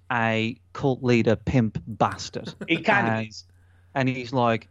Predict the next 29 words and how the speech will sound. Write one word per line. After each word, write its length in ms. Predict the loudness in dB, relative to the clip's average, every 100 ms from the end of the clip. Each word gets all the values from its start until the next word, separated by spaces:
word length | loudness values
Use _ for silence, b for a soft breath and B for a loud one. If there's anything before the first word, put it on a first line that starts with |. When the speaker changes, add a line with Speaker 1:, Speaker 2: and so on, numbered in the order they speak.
| b
Speaker 1:
"Hey, 280 | 0 2 2
you 180 | 0 -2
wanna 200 | -2 -2
work 280 | 0 -2 -2
off 180 | -6 -4
the 80 |
Nook 220 | -6 -6 -8
Miles?" 560 | -4 -2 -2 -4 -6 -10
And, 200 | -10 -12 _ _ _ -10
you 160 | -2
know, 280 | 2 4 4
and 160 | 2 0
he's 140 | 0
ba-, 280 | -6 -10 -8
he's 140 | -8 -8
basically 560 | -8 -8 -10 -10 -12
a 80 | -12 -12
fucking 420 | -12 -6 -6 -6 -12 _ _
pimp 340 | 2 2 2 -2
Speaker 2:
Well, 280 | 2 4 4
Speaker 1:
mafia 220 | 4 2
Speaker 2:
he, 80 | 2
Speaker 1:
guy. 120 | 0
Speaker 2:
he 60 | 0 2
basically 520 | 2 2 -2 -4 -4
gives 280 | -2 -2 0
out 220 | 0 0
the 80 | -4
candy, 720 | -8 -6 -6 -6 -8 -10 -12